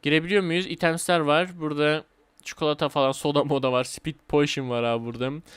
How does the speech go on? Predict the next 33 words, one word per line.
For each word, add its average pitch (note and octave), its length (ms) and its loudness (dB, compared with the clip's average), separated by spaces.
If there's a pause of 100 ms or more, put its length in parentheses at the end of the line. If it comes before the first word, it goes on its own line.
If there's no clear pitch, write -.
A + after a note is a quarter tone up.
(340)
Vallahi D#3+ 300 8
arkadaşlar D#3 400 2
uyuz E3 280 0
oldum D3 320 4
ya. C3+ 420 -2 (520)
Giremiyoruz G3 440 6
herhalde D3 260 8
tekrardan. B2+ 560 2 (220)
Aa, F#3+ 160 2
giriyoruz. F3+ 460 2
Alt F3+ 220 4
dakika C#3+ 260 -2
diyor. A2+ 180 0 (220)
Girdim. E3+ 380 2 (1300)
Ama D#3+ 220 0
bütün F3+ 200 -4
kitaplar D3 420 2
tabii D3 180 2
ki C#3+ 80 0
de D#3+ 60 2
silindi C3+ 400 0
arkadaşlar. B2+ 440 0
Bütün C3+ 200 -6
kitaplarımız, C3+ 800 -2
e, B2+ 160 -2
G B2+ 320 4
G C3+ 140 4
oldu B2+ 240 2
yani. A#2+ 220 0
Üç C3+ 120 -10
tane B2+ 180 0
kitap - 260 -4
bulmuştuk. A#2+ 440 -4